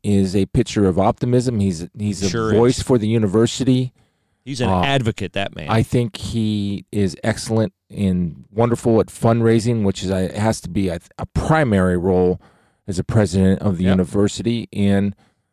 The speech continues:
Speaker 1: I like his leadership style. I've talked to many people around him, and there's not many people that don't like him. And I think,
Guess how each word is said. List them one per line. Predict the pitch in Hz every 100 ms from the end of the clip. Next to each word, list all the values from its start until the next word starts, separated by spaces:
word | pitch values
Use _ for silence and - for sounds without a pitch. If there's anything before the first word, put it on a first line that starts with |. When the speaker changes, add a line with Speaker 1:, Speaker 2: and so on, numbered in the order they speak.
| _ -
Speaker 1:
I | 107
like | 110 113
his | 123 110
leadership | 104 135 160 - 85 -
style. | 95 82 -
I've | -
talked | - 98 -
to |
many | 98 104 101
people | 104 107 104
around | 90 92 101 110
him, | 123
and | 104
there's | 95 82
not | 107 107
many | 113
people | 98 113 104 98
that | 92
don't | 82 90 -
like | 87 90 - -
him. | 147 156 151 -
And | 98 92 90
I | 92
think, | - 104